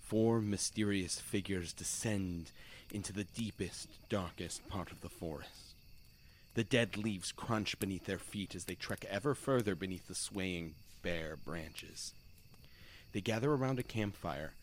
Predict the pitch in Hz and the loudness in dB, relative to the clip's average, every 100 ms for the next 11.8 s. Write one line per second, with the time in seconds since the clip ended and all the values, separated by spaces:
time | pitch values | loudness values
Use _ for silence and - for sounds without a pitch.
0 | - - - - 120 117 127 113 117 - | -16 -16 -16 2 2 4 4 6 6 4
1 | 117 104 95 - 104 101 143 - 98 85 | 2 2 0 -4 -2 4 4 4 2 2
2 | 87 104 110 120 95 - - 131 110 92 | 0 0 0 0 -4 -6 -2 2 2 0
3 | - 123 - 92 80 - - 104 82 - | -4 -4 -2 -4 -4 -6 -4 -2 -2 -6
4 | - - - - - - - 107 104 113 | -18 -12 -12 -12 -12 -10 -2 4 6 6
5 | 123 120 113 90 85 - 85 - 90 80 | 6 6 4 4 -2 -4 -4 -2 -2 -2
6 | 78 80 90 87 87 82 73 - - - | -4 -2 -2 0 0 0 -2 -6 -16 -18
7 | - 87 82 85 85 87 80 82 80 87 | -8 -4 -2 -2 -2 -2 -4 -4 -6 -6
8 | 76 - - - - - - - - - | -6 -10 -18 -20 -20 -20 -20 -20 -20 -10
9 | - 117 107 117 143 139 101 95 95 92 | -2 4 6 4 2 -2 2 4 4 2
10 | - - - 113 104 107 104 95 95 98 | 0 -4 2 6 8 8 4 2 2 2
11 | 95 - 104 82 80 - 98 | 0 0 0 2 0 -2 -4